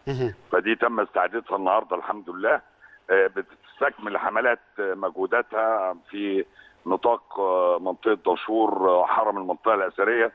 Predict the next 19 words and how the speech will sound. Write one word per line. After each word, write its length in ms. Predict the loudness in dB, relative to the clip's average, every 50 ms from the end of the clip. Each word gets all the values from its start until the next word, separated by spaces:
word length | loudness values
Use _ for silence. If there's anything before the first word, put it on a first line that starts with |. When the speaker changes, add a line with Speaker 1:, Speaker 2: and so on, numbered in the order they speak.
| _ _ -12
Speaker 1:
مهم. 280 | -10 -8 -6 -4 0 2
Speaker 2:
وده 200 | 2 4 4 4
لا 240 | 4 4 4 4 2
يجوز 420 | 2 -2 -6 -12 -14 -14 -16 -18 _ _ _ _ -6
أي 200 | -6 -4 -4 -6
تعدي 600 | -4 -2 -2 -2 -2 -4 _ _ -20 -20 -20 -20 _ _ _ _ _ _ _ _ -4 -2
أيًا 300 | -2 -2 -2 -4 -6 -4
كان 220 | -4 -4 -4 -4 -4
نوعه. 360 | -6 -4 -4 -2 -2 -2 -2 0
Speaker 1:
ده 120 | 2 2
مفيش 220 | 2 2 2 0 0
Speaker 2:
تلك 100 | 0 0
Speaker 1:
تصالح 220 | 0 2 2 0
Speaker 2:
المنطقة. 160 | 2 2 0
Speaker 1:
عليه 180 | 0 0 0 0
بقى 180 | 0 0 0
يا 40 | 0
سيادة 220 | -2 -4 -6 -6 -6
اللواء؟ 200 | -8 -8 -10 -10